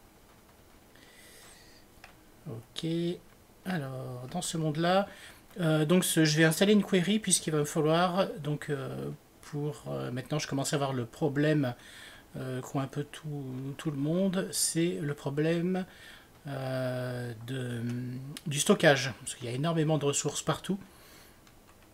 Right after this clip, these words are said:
Donc le problème c'est le stockage, donc j'avais commencé à faire une petite, euh, une petite mine ici, euh, donc, euh, avec, donc j'ai un marteau Seal Touch pour récupérer le, essentiellement le, les blocs de redstone,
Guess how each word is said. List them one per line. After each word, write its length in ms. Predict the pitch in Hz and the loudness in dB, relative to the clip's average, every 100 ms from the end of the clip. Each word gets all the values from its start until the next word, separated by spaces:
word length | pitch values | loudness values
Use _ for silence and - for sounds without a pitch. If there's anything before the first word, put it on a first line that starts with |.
| - - | -20 0
Donc 180 | 175 160 | 0 4
le 60 | 165 | 4
problème 200 | 185 214 | 6 6
c'est 140 | 170 | 4
le 40 | |
stockage, 500 | 156 151 147 180 214 | 4 2 6 8 8
donc 120 | 165 160 | 6 4
j'avais 160 | 160 | 4
commencé 320 | 165 208 208 | 6 6 8
à 60 | 202 | 6
faire 200 | - 190 | 6 2
une 120 | 185 | 2
petite, 360 | 165 - - 196 | 0 -6 -2 0
euh, 200 | 180 170 | 2 2
une 80 | 165 | 0
petite 240 | 196 - | -2 2
mine 160 | 208 220 | 2 4
ici, 560 | 208 - 220 202 - - - - - - - - - | 4 4 4 0 -4 -12 -20 -20 -20 -20 -20 -16 -4
euh, 800 | 156 151 147 147 143 143 139 147 147 180 202 | -2 0 2 2 2 0 -2 -2 -2 -4 -10
donc, 380 | 160 165 165 - | 0 0 0 0
euh, 380 | 143 135 131 147 | 0 0 -4 -4
avec, 560 | 151 139 147 - - 139 147 - - - - - | -2 0 -2 -4 -8 -6 -8 -12 -20 -20 -20 -12
donc 160 | 131 127 | -8 -6
j'ai 140 | 139 156 | -6 -2
un 100 | 156 | 0
marteau 440 | 156 - 165 147 - - - - - - | 0 -2 -4 -6 -10 -20 -20 -20 -18 -6
Seal 220 | - 170 | -2 0
Touch 440 | 180 160 - - - | 4 4 2 -4 -8
pour 200 | - 147 | -8 -4
récupérer 720 | 156 - 160 160 151 160 165 - | -4 -6 0 2 4 2 0 -4
le, 640 | 147 135 131 123 123 123 120 123 123 131 131 - - - - - - - | -6 -6 -4 -4 -4 -6 -6 -8 -8 -10 -12 -14 -18 -20 -20 -20 -10 -2
essentiellement 960 | - 156 - 170 151 160 165 165 175 - | 2 4 2 2 2 4 6 4 2 -2
le, 240 | 143 143 | 0 0
les 100 | 143 | 2
blocs 200 | 143 170 | 2 2
de 80 | 165 | 2
redstone, 640 | 151 - 190 214 226 | 2 4 8 8 8